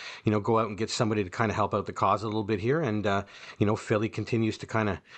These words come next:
bulk up in regards to their, uh, their prospect cupboards and pick, pick cupboards. So,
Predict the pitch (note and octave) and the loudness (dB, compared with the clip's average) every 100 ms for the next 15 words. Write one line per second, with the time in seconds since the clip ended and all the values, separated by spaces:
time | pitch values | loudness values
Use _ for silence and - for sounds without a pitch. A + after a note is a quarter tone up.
0 | - G2 G#2+ A2 - A2+ A#2 G#2+ G2 G#2 | -8 0 4 4 2 0 0 -2 0 0
1 | G#2 - G#2 G2+ G2 F#2+ F#2 F#2+ G#2+ - | 0 -2 0 2 2 2 0 -2 -4 2
2 | G#2+ A2 A#2 - A2+ G#2+ A2+ - G#2+ F#2 | 2 2 -4 -2 0 0 -2 -4 -4 -2
3 | D#2+ - G#2+ - - - - C#3+ - - | -4 -4 -4 -6 -20 -8 0 0 0 -2
4 | G2 A2 - - F#2 | 0 0 -2 0 0